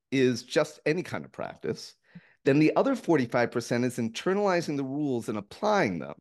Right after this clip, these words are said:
And that leaves ten percent, which have some kind of content base, most of which is vocabulary and some math stuff. But the point is, I'm, and, and so what have I done? Well, first of all,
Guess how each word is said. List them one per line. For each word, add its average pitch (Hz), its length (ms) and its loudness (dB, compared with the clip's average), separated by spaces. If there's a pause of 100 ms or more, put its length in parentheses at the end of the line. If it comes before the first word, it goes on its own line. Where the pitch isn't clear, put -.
(960)
And 135 140 4
that 180 180 6
leaves 190 260 0
ten 220 280 2
percent, 170 680 0 (680)
which 135 340 -2
have 131 160 -2
some 190 240 0
kind 165 240 -2
of 151 80 -8
content 160 560 -4
base, 110 360 -2 (280)
most 233 360 0
of 156 120 0
which 160 200 -2
is 135 120 -6
vocabulary 135 840 -2 (2000)
and 151 140 2
some 170 600 4 (180)
math 135 340 4
stuff. - 340 -10 (400)
But 196 120 6
the 202 40 6
point 226 280 6
is, 160 100 6
I'm, 165 220 4 (240)
and, 156 240 4
and 156 120 4
so 175 80 6
what 196 140 8
have 214 100 4
I 139 140 4
done? 90 240 -2
Well, 120 100 0
first 208 400 -4
of 98 120 -2
all, - 260 -6